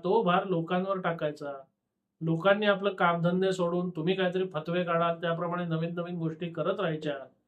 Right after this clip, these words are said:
त्याच्या मागे धावायचं, आपला वेळ, मेहनत, पैसा घालवायची, तरी ते वेळेत येणारच नाही, मग त्याच्यावर दंड भरायचा. हे सगळे प्रकार कुठेतरी थांबायला हवेत.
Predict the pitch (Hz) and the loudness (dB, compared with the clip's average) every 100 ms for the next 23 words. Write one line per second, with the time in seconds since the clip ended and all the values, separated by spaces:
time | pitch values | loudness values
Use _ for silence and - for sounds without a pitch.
0 | _ _ _ 170 165 202 208 202 180 160 | _ _ _ -2 2 4 4 2 4 4
1 | 160 160 165 160 160 - _ _ _ - | 2 0 -2 -4 -4 -12 _ _ _ -12
2 | 147 185 185 170 185 190 170 170 185 185 | 0 4 6 6 6 6 4 4 2 0
3 | 160 151 208 202 170 160 156 151 151 147 | -4 0 0 2 2 2 0 -4 -8 -8
4 | 147 _ _ _ _ _ _ _ _ _ | -12 _ _ _ _ _ _ _ _ _
5 | 185 185 240 226 233 175 175 208 208 160 | 4 6 6 4 4 4 6 4 2 0
6 | 151 185 240 254 208 175 165 160 - _ | 4 4 6 4 4 4 2 0 -10 _
7 | _ 190 185 165 160 208 220 190 185 240 | _ -6 0 0 6 6 6 4 2 4
8 | 190 185 160 156 151 143 - _ _ _ | 4 6 4 2 -2 -4 -6 _ _ _
9 | _ 165 240 - 175 185 190 170 175 196 | _ 2 2 4 4 4 2 0 0 -2
10 | 202 165 170 175 185 - - 151 147 156 | -2 -4 -4 -2 -4 -4 -4 -6 -2 -2
11 | 160 170 143 151 165 | -2 -4 -4 -4 -4